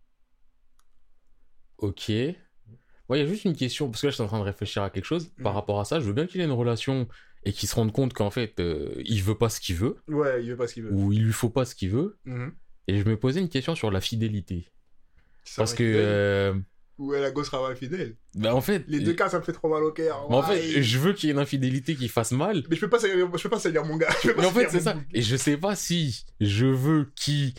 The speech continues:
Speaker 1: se fasse détruire émotionnellement par une infidèle,
Speaker 2: Il sera
Speaker 1: ou
Speaker 2: détruit.
Speaker 1: si que lui-même, il soit infidèle et qu'il ait des remords à Fako qui s'en veuille, mais une fois que t'es infidèle, t'es infidèle, tu vois, y a pas de
Speaker 2: Mais est-ce qu'il peut être infidèle malgré lui ?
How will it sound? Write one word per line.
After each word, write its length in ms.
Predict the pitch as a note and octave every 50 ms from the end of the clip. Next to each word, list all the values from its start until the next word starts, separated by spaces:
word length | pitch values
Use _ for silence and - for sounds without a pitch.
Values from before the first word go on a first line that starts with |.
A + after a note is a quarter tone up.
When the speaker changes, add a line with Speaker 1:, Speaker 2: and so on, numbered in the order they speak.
| - -
Speaker 1:
se 220 | - - - - -
fasse 300 | - B2+ B2 A#2 - - A2
détruire 800 | G#2+ G#2+ A2+ A#2 A#2 A2+ G3 F#3 - - - - - E3 C#3
émotionnellement 600 | C#3+ C3 B2+ B2+ A#2+ - B2+ B2 A#2+ A#2+ B2 A#2 A2+
par 160 | - F2 G2+
une 80 | G2 F#2+
infidèle, 480 | F#2+ F#2 - G#2 G#2+ B2+ D#3 F#3 F#3+ - -
Speaker 2:
Il 60 | C#4
sera 180 | - - B2+ B2
Speaker 1:
ou 40 | A#2+
Speaker 2:
détruit. 260 | A#2+ A#2+ F#3+ D#3+ D3+
Speaker 1:
si 240 | D#3+ - - A3 -
que 120 | - F#3
lui-même, 840 | E3+ D3 D3+ E3+ F#3+ G3+ G3+ G3 D#3+ D#3+ E3+ E3+ D#3+ D3+ B2 G2+ F2 - - - - - - -
il 140 | D3 C3+
soit 200 | B2+ - - E3
infidèle 600 | D#3 D#3 D3 - - D#3 D3 D#3+ D#3+ D3+ C3+ C3 - -
et 100 | B2+ A#2
qu'il 200 | - - A#2+ A#2+
ait 60 | A#2+
des 120 | A#2 A#2+ B2
remords 400 | A2+ B2 C3 C3 C3+ C3+ A#2 B2
à 80 | A#2
Fako 280 | - B2 A#2+ - D3+ C3
qui 120 | B2+ B2+ A2
s'en 160 | - A#2+ A#2
veuille, 280 | A#2 C#3 D3 C#3+ C3
mais 460 | A#2 A2 G#2+ G#2 G2+ G2 G2 G2 - - - - - - -
une 100 | B2+ C3
fois 120 | - C#3+ -
que 40 |
t'es 60 | - C3
infidèle, 420 | B2+ - - C#3 D3+ C#3+ B2+ -
t'es 140 | - D3+ D#3
infidèle, 520 | D#3 D3 - - - C#3 D#3+ E3+ D#3 C3+
tu 40 | - C#3+
vois, 40 | C#3
y 60 | B2
a 60 | A#2 A2
pas 140 | - E3+ E3
de 500 | D3 C3+ C3+ C3 C3 C3 B2+ B2 B2 - _ - - - - -
Speaker 2:
Mais 100 | D3+ D#3+
est-ce 180 | F3+ F3+ F3+ F3
qu'il 280 | - C#4 A#3 F#3 E3 -
peut 120 | - E3
être 200 | D#3+ - - - -
infidèle 600 | - C#3+ C#3 C#3 C3 - - D3+ C#3+ D3+ D3+ D3 D3
malgré 360 | C#3+ C#3+ C3+ C3+ C3 C#3+ D3
lui ? 300 | D3+ D3+ E3 F3 F#3